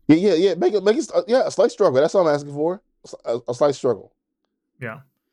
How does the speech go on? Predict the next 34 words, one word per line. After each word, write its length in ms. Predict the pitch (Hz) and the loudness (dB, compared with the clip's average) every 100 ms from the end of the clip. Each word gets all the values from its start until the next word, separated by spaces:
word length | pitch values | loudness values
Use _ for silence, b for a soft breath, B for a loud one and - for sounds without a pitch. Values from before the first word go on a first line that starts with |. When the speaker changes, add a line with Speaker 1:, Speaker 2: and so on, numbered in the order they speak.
| _ _ _ _ | _ _ _ _
Speaker 2:
So, 480 | - 185 180 185 196 _ _ | 0 2 2 -2 -8 _ _
uh, 420 | 196 170 165 160 160 - _ _ _ | 0 2 2 2 -2 -8 _ _ _
Helen 260 | 160 226 269 | -2 -2 0
says 180 | 220 180 | 0 0
that 80 | 151 | 0
she 120 | 175 | 0
doesn't 200 | 160 147 | 0 0
have 120 | 160 | 0
any 100 | 151 | 0
experience 580 | 127 - 156 147 135 - | -4 -4 -2 0 -2 -4
with 200 | 143 131 | -4 -2
hyperpower 580 | 143 143 135 165 180 143 | -2 -2 -2 0 0 0
circuits, 500 | - 139 139 139 - | -2 -4 -4 -6 -6
and 300 | 127 127 135 - | -8 -8 -12 -8
Kirk 220 | 147 139 | -6 -4
says 300 | - 139 127 | 0 0 0
that, 220 | 135 127 - _ | -2 -4 -12 _
you 160 | 180 143 | -6 -2
know, 80 | 131 | -2
if 60 | |
she 120 | - | -4
touches 340 | 139 156 139 127 | -4 -4 -4 -4
the 100 | 139 | -2
wrong 280 | 131 131 131 | -2 -2 -2
line, 340 | 156 156 151 | 0 0 0
then 100 | 135 | -4
she's 180 | 120 131 | -6 -8
gonna 260 | 127 120 127 | -6 -6 -6
get 180 | 131 120 | -4 -4
electrocuted 440 | 127 131 139 135 | -4 -4 -4 -4
and 80 | 117 | -4
she's 120 | 123 | -6
gonna 160 | 131 123 | -6 -2
die. 400 | 151 156 143 | 0 2 0